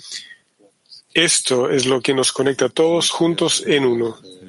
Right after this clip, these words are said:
Que tengamos éxito en entrar a los escritos de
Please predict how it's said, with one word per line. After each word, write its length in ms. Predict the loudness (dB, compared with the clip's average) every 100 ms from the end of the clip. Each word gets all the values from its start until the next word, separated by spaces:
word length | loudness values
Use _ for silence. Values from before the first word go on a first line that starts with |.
| -20 -20 -20 -20 -20 -20 -20 -20 -20 -18 -18 -16 -16 -16 -20 -20 -20 -20 -20 -20 -20 -20 -20 -20 -20 -20 -20 -20 -16 -14 -12 -12 -12 -12 -14 -18 -18 -20 _ -2
Que 140 | 0
tengamos 680 | 2 0 2 2 2 2 2
éxito 640 | 2 2 0 0 2 4
en 60 | 4
entrar 480 | 0 0 0 2 2
a 40 |
los 200 | 2 2
escritos 840 | 0 0 0 0 2 2 2 -2 0
de 560 | 2 2 2 0 -6